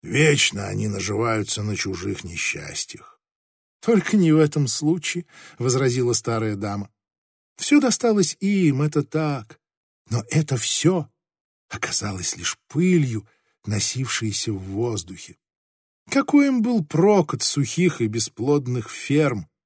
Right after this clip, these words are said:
Имея излишек ресурсов, которые никому были не нужны при нехватке ликвидности, крупные сельскохозяйственные банки Среднего Запада начали лопаться один за другим.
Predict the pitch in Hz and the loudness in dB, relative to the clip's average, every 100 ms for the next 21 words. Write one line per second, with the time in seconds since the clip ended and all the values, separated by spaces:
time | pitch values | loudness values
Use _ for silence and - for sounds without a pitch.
0 | _ _ _ _ _ _ - 107 151 147 | _ _ _ _ _ _ -4 2 4 4
1 | 127 107 151 147 117 123 120 - 175 123 | 2 4 4 4 0 -2 0 4 6 4
2 | - - - - 135 117 120 123 127 127 | 0 -8 -12 -8 -4 -2 -2 -4 -4 0
3 | 160 135 147 135 123 123 117 113 139 147 | 2 4 4 4 -2 -2 -2 0 0 0
4 | 110 104 107 - 117 135 - 120 110 - | -2 -6 -6 -6 -6 -6 -6 -6 -6 -2
5 | 131 185 147 143 - - _ - _ _ | -2 0 0 -2 -4 -12 _ -20 _ _
6 | - 190 214 220 208 - 214 156 190 175 | 0 2 6 6 6 4 2 2 4 6
7 | 151 185 160 - 156 156 151 131 156 170 | 8 10 8 6 6 6 6 4 4 4
8 | 147 139 - 131 156 139 135 131 120 160 | 4 0 0 4 4 4 2 2 4 2
9 | 135 127 117 117 143 - 127 135 131 135 | 2 -2 -2 0 0 -2 -2 0 2 4
10 | 170 175 - 107 - 107 98 110 139 117 | 4 2 -2 -8 -6 -6 -6 -6 -4 -4
11 | 117 113 113 104 143 | -4 -4 -4 -2 -4